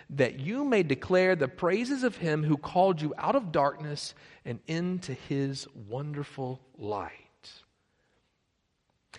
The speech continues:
Many of us have accepted Jesus' call to follow.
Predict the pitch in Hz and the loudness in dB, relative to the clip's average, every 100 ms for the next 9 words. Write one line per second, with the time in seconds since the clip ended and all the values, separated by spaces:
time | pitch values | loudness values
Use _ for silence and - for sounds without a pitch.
0 | - - 156 143 123 117 117 110 - 131 | -10 0 4 6 6 4 2 -4 2 2
1 | - 120 110 120 127 120 104 104 95 - | 4 -2 -2 -2 -2 -2 -8 -8 -10 -10
2 | - 135 107 98 98 107 - 113 113 98 | 6 8 8 6 0 -8 0 2 4 2
3 | 87 90 | -2 -12